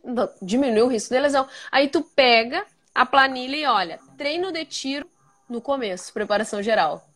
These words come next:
E tu pega longão perto da data da prova. Daí, tipo, é uma coisa assim que, ah, ah, olhando assim,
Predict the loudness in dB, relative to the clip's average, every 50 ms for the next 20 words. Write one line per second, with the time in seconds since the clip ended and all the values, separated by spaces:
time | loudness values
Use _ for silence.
0 | _ _ _ _ _ _ _ _ -4 -2 -2 -4 -4 4 6 8 8 8 8 8
1 | 6 8 8 6 6 4 2 2 4 4 4 2 0 -2 -6 -10 _ _ _ _
2 | _ _ _ 0 0 0 0 0 -4 -6 -6 -6 -4 -2 0 -2 -2 -2 -2 -8
3 | -8 -8 -8 -8 -8 -8 -8 -8 -12 _ _ _ _ _ _ _ _ -10 -8 -8
4 | -8 -12 -14 -14 _ -14 -14 -14 _ _ _ _ _ -4 0 0 -2 -2 0 0
5 | 0 0 -2 -6 -6 -8 -8 -10 -12 -12 -10 -8 -8 -8 -10 _ _ _ _ _
6 | _ _ _ _ _ _ _ _ 4 6 6 6 4 2 0 -6 _ -6 -4 -2
7 | -2 -2 -2 -4 -4 -6 -8 -12 _ _ _ _ _ _ -20 _ _ _ _ _
8 | _ -2 0 0 2 2 0 0 0 -2 -4 -6 -4 -2 -2 -2 -2 -2 -6 -10
9 | -12